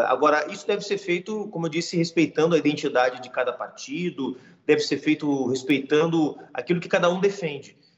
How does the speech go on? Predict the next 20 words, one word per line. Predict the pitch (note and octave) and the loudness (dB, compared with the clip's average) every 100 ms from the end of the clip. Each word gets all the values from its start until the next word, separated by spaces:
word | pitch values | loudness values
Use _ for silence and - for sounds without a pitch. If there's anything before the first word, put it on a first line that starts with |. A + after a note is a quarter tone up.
| _ | _
Digamos, | D3 D#3+ C#3+ - | -10 -8 -8 -2
hoje | E3+ G#3+ G#3+ - A#2+ - | 2 4 2 -2 -10 -12
não | C3+ D#3+ D#3+ | -6 -2 2
há | F#3 | 0
identidade | G3 F#3 F3+ D#3+ C3 C3+ B2 B2 | -2 -6 -10 -10 -4 -4 -6 -10
suficiente | - G3 F#3+ F3 - C#3+ F3 F3+ - - - | -12 -12 -12 -14 -8 -6 -4 -6 -10 -18 -20
entre | D3 C#3+ D3 | -16 -14 -14
o | C#3 | -4
pessoal | C3 C3 - G#2+ G2+ - - _ - | 0 0 2 0 0 -8 -20 _ -16
e | - | 0
qualquer | D3 - F3+ | 2 4 2
outro | E3 D#3+ D#3+ | 2 -2 -4
partido | C3 - - F#3 F#3 | -4 -4 -6 -6 -4
para | - D#3+ | 0 0
que | |
a | F3 | 0
gente | E3+ - F#3+ | -2 -6 -2
fale | F#3 E3 F3 | 2 2 2
em | F#3 | -6
fusão. | F3+ A#3 G#3 D3+ A#2 | -10 -6 -2 -2 -4